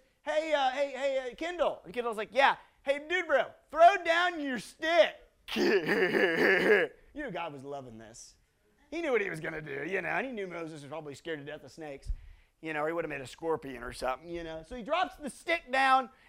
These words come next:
and the s-, the stick becomes a snake. And Moses is like, runs from the snake, which is what I would do.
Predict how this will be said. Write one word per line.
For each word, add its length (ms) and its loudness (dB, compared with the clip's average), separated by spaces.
and 260 -4
the 60 -4
s-, 220 -12
the 80 -10
stick 320 -10
becomes 340 -10
a 40 -16
snake. 340 -8
And 120 -10
Moses 340 -6
is 140 -14
like, 220 -6
runs 540 -10
from 140 -8
the 60 -10
snake, 400 -14
which 300 -14
is 140 -14
what 140 -4
I 120 2
would 180 -8
do. 200 -8